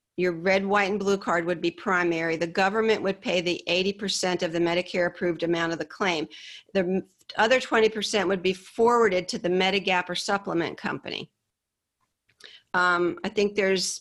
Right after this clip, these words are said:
Plan F is no longer available, so Plan G is the new F with a two hundred dollar deductible, basically, and that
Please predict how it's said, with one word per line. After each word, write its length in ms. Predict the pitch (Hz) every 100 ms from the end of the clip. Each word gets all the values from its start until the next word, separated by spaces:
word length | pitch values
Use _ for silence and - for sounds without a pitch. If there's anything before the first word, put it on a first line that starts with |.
| -
Plan 260 | 196 196
F 220 | - 196 180
is 240 | 180 165
no 200 | 180 180
longer 360 | 180 180 175 165
available, 500 | 175 175 175 170 170
so 160 | -
Plan 320 | 170 - 175
G 320 | 170 170 175 170
is 160 | 165
the 80 | 170
new 240 | 170 170
F 320 | 165 165 160 -
with 140 | 156
a 40 |
two 200 | 143 -
hundred 240 | 170 160 156
dollar 240 | 156 143
deductible, 600 | 139 123 120 - - -
basically, 600 | - - - - 73 156 - - - - _
and 200 | - 190
that 180 | 190 180